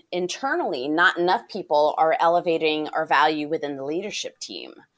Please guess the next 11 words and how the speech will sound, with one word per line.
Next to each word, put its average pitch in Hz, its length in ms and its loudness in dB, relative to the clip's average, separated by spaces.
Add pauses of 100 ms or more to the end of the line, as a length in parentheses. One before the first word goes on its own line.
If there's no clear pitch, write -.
(220)
So 180 220 0
that's 196 320 2
why, 165 540 2
you 160 80 -10
know, 147 60 -14 (120)
podcasts 185 560 -4
like 196 180 -6
yours 202 440 -4
are 170 80 -6
so 220 360 -2
critical. 165 720 -4